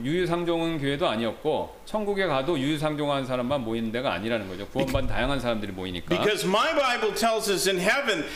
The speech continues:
Speaker 2: that that multitude is gonna be of every kindred, nation, and people and tongue.
Speaker 1: 예, 제가 가지고 있는 성경은 말씀하기를 천국은 여러 민족과 언어들과 백성들로부터 나온 사람들이 모이는 곳이다. 그렇게 얘기를 한다는 것이죠.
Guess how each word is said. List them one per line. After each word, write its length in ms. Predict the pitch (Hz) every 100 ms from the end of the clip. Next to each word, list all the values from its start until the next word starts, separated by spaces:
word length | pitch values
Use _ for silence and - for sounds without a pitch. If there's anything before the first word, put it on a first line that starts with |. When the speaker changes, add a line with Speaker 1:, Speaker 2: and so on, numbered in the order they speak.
| - - -
Speaker 2:
that 480 | 180 226 226 - 151
that 300 | 220 269 226
multitude 840 | 226 233 247 247 233 - 247 240
is 160 | 202 170
gonna 260 | 233 240 180
be 220 | 240 233
of 180 | 196 - - -
every 420 | 254 - 233 196
kindred, 540 | - 269 277 247 208
nation, 560 | 185 202 240 262 - 214
and 160 | 175 -
people 360 | 214 - 175
and 100 | 135 117
tongue. 300 | 131 98 - - - - - -
Speaker 1:
예, 320 | 151 139 131
제가 280 | 180 208 208
가지고 260 | 185 180
있는 140 | 180 170
성경은 380 | 165 165 160 139
말씀하기를 720 | 127 127 135 123 123 131 127
천국은 760 | - 147 135 131 117 104 -
여러 400 | 107 120 156 180
민족과 640 | 175 135 135 127 117 127 107
언어들과 720 | 120 135 127 117 113 107 104
백성들로부터 800 | 127 135 160 147 135 123 113 110
나온 300 | 101 104 107
사람들이 400 | 107 95 92 95
모이는 420 | 98 120 123 117
곳이다. 640 | 101 92 - 87 85 85
그렇게 240 | - 175 147
얘기를 220 | 110 98
한다는 340 | 90 85 80
것이죠. 380 | 87 - - -